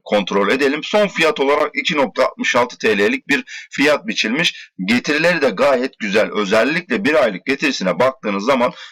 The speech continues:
neredeyse bazı serbest fonlara yakın, e, getiri sunmuş. Çoğu hisse senedi fonun yoğun fonlarıyla karşılaştırdığımızda,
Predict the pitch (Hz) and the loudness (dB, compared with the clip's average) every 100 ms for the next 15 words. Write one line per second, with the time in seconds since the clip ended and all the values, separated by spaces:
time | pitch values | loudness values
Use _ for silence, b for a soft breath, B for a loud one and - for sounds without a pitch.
0 | - 104 170 202 147 110 139 127 95 110 | -4 0 2 2 0 0 -2 -2 0 2
1 | 147 135 - 110 113 143 - 107 101 98 | 2 0 0 0 0 -4 -2 0 2 4
2 | 101 98 170 - B - 98 247 262 139 | 2 0 -6 -8 B -8 -2 0 0 0
3 | 165 - 143 123 175 - - - 175 175 | -2 0 0 0 -2 -6 -10 -2 2 2
4 | 127 - 160 - 127 104 101 113 123 113 | 0 0 -2 0 0 0 0 0 0 0
5 | 107 123 139 131 110 107 95 95 123 127 | 2 2 0 -2 2 2 2 0 0 0
6 | - 120 - 107 92 98 98 110 | 2 0 0 -2 0 -2 0 0